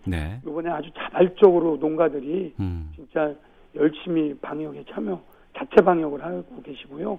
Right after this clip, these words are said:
Speaker 1: 예.
Speaker 2: 어, 아프리카 돼지열병인 경우에는 신고농-, 최초 신고농장도 백 프로, 어, 받을 수가 있고요.
Speaker 1: 아.
Speaker 2: 어, 추가 발생 농장도 뭐 백 프로, 어,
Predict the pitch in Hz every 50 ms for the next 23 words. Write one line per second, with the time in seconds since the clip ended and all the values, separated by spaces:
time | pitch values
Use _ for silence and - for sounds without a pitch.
0 | 104 95 92 85 78 76 73 71 67 69 67 - 160 156 156 156 156 156 151 156
1 | 151 151 156 - - - _ - 170 151 - 196 175 185 170 - 185 170 190 185
2 | 180 185 - 190 180 170 170 170 170 165 170 170 165 165 160 139 - 160 156 156
3 | 156 156 160 156 156 - - - - - - - 294 311 285 254 226 202 180 151
4 | 143 - - - - - 208 - - 254 226 214 202 190 175 165 156 156 151 151
5 | 147 160 170 170 170 - - - - - - - - - - - - 165 160 156
6 | 151 143 143 - - - - - - - - - 156 143 139 143 139 139 143 143
7 | 139 143 143 131 - - 143 131 175 156 - - - 160 151 143 139 139 - -
8 | - 147 143 151 202 226 - - 95 95 92 92 90 92 92 92 90 - - -
9 | - - - - 214 202 185 180 170 - - 160 - - - 170 160 160 151 151
10 | 151 147 139 151 147 147 151 165 170 170 170 160 139 139 139 - - - - -
11 | - - - - - - - 147 156 151 143 143 139 143 - - - - - -
12 | - - - 135 135 139